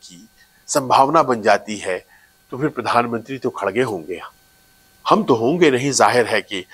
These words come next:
उनका interest खत्म हो गया और वो निकल गए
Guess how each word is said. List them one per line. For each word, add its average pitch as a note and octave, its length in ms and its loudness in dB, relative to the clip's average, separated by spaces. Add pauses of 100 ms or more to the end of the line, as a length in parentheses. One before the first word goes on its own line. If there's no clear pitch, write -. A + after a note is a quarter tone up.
(440)
उनका D3+ 300 4 (160)
interest F#3 420 0
खत्म A#2+ 260 -2
हो A#2+ 200 -2
गया C3+ 200 2
और A2+ 180 4
वो C#3 260 -4 (240)
निकल A2+ 340 0
गए C3 220 2